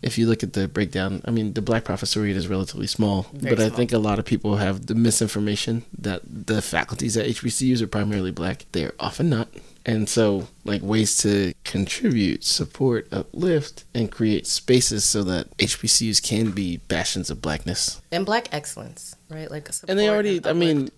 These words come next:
Speaker 1: yeah, and
Speaker 2: And,
Speaker 1: they
Speaker 2: and
Speaker 1: already
Speaker 2: yes.
Speaker 1: do
Speaker 2: Do that work, right?
Speaker 1: make real contributions.
Speaker 2: You
Speaker 1: Like,
Speaker 2: know.
Speaker 1: statistically significant.
Speaker 2: Yes.
Speaker 1: <laughs>
Speaker 2: Like, don't, I don't wanna get this wrong, but I feel like one of the things is that H B C Us graduate more,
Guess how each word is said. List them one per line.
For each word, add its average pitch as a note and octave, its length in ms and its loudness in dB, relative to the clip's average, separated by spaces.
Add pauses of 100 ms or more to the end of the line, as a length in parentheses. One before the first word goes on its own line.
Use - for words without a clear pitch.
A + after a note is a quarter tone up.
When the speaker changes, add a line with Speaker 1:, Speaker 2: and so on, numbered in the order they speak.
(160)
Speaker 1:
yeah, D#3 140 4
and G#2+ 300 2
Speaker 2:
And, B2+ 120 2
Speaker 1:
they C#3 80 4
Speaker 2:
and C#3+ 80 4
Speaker 1:
already C#3 160 4
Speaker 2:
yes. B2+ 160 2
Speaker 1:
do B2 400 0 (320)
Speaker 2:
Do F3+ 140 -2
that B2+ 140 0
work, A#2 160 -8
right? D3 240 0
Speaker 1:
make A#2+ 260 4
real A#2 320 2
contributions. G#2+ 920 -2 (420)
Speaker 2:
You E3+ 80 -2
Speaker 1:
Like, D#3+ 80 4
Speaker 2:
know. C#3 100 4
Speaker 1:
statistically B2+ 680 0
significant. B2+ 1040 0
Speaker 2:
Yes. F3 500 4 (340)
Speaker 1:
<laughs> B2 320 2
Speaker 2:
Like, F#3+ 120 2
don't, A#3 280 2 (300)
I D#3+ 60 0
don't E3+ 80 4
wanna E3 140 4
get D3 120 0
this - 160 -6
wrong, A#2+ 200 -2
but C#3+ 100 0
I D3 60 2
feel E3+ 140 -2
like D#3+ 120 2
one D#3 140 2
of D3 80 0
the C#3+ 60 0
things C3+ 200 -2
is C3 80 -6
that B2 160 -2
H C3 120 -4
B C3+ 60 -10
C C3 240 -4
Us B2 80 -4
graduate B2+ 400 -2
more, B2 460 -2